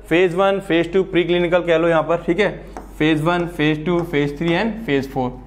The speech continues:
किस phase में क्या हो रहा है, ठीक है। आ, इसमें क्या होता है, Lead compound, जो main compound होता है उसको identify कर लिया जाता है। Phase one में क्या रहेगा, प्रीक्लिनिकल lead, जो lead मतलब main compound को identify किया जाएगा।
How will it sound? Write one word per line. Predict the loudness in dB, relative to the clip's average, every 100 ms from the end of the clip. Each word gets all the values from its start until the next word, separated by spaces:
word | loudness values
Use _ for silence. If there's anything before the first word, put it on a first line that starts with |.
| -20 -14 -2
किस | -2 2
phase | 0 2
में | 0
क्या | 2
हो | 4 4
रहा | 2
है, | -2 -6 -20 -20 -20 -20 -18 -2
ठीक | 0 2
है। | 0 -4 -16 -18 -20 -20 -20 -12 0
आ, | 2 4 2 0 -4 -8
इसमें | -6 -2 0
क्या | 2
होता | 2 2 0
है, | 2
Lead | 0 0 2
compound, | 0 0 0 0
जो | 0
main | 0 0
compound | 0 0 2 0
होता | 0 0
है | 0
उसको | 0 0 0 2
identify | 0 0 0 0
कर | 0 0
लिया | 2 2
जाता | 0
है। | -6 -8 -18 -20 -20 -20 -18 -18 -18 -20 -14 -2
Phase | 2 2 2
one | 0
में | 0 2
क्या | 2 4
रहेगा, | 2 2 0 -2 -2
प्रीक्लिनिकल | 0 2 2 2 2
lead, | 2 0 -6 -6
जो | -2
lead | 2 2 2
मतलब | 0 0
main | 2 2
compound | 0 2 2 2
को | 2
identify | 2 2 0 2
किया | 0
जाएगा। | 2 2 0